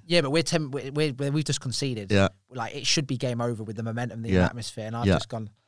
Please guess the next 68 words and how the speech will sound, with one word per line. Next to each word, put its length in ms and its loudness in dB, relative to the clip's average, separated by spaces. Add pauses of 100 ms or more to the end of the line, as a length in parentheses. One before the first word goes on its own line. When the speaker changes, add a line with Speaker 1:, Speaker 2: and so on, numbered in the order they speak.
(100)
Speaker 1:
head's 200 -4
gone 180 -4
down. 280 -4
And 100 -8
I've 140 -8
gone, 300 -6 (800)
"Played 140 -6
at 60 -8
this 80 -14
ground 220 -12
before. 280 -8 (720)
My 60 -12
brother's 220 -4
gonna 140 2
Speaker 2:
You 80 12
Speaker 1:
kill 60 12
Speaker 2:
remembered? 520 12
Speaker 1:
My 80 -12
bro-, 220 2
my 120 -6
brother's 320 4
watching." 480 0
Speaker 2:
Yeah. 280 6 (280)
Speaker 1:
So 160 -2
I 80 8
went 160 2
and 100 -10
connected 500 -6
with, 200 -6
um, 240 -6 (100)
one 140 -8
of 80 -8
the 60 -12
players. 600 -6 (140)
And 80 -20
what 100 -20
do 40 -12
you 40 -14
think? 340 -8 (440)
It 100 -20
doesn't 160 -4
even 560 -4
have 140 -4
to 40 -16
be 100 -6
game. 240 -4
You 80 -2
don't 120 0
even 160 0
have 180 0
to 120 -14 (100)
know 60 -2
what 180 -6
to 80 -8
say. 220 0
I 80 0
didn't 120 2
know 60 -10
what 80 -16
to 60 -8
say. 220 -4
I 20 -4
said, 160 -2
"What 80 8
do 60 6
Speaker 2:
Yeah. 20 2
Speaker 1:
you 0 -
think?" 360 -4